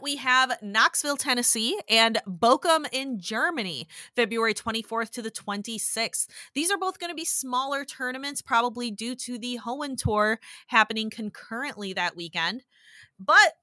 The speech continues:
something exciting, Pokemon dot com released the website, uh, the live streaming information on their official website, like,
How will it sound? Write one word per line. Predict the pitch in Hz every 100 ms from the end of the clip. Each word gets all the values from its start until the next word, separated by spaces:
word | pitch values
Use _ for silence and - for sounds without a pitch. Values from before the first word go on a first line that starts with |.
| -
something | - 381 453 330
exciting, | 320 - 349 415 320 330 - -
Pokemon | 359 339 359 339
dot | 285 311 -
com | - 330 381 339 339 - _ _ _ -
released | 254 277 320 330 - - - _
the | 214 262
website, | 269 330 - 269 240 269 - _
uh, | 233 254 -
the | 240 240 233 -
live | 208 254 294
streaming | - 294 349 320
information | 247 220 220 220 214 240 240 240
on | 214 247
their | 285 262
official | 240 277 269 214
website, | 254 277 - 214 208 -
like, | 247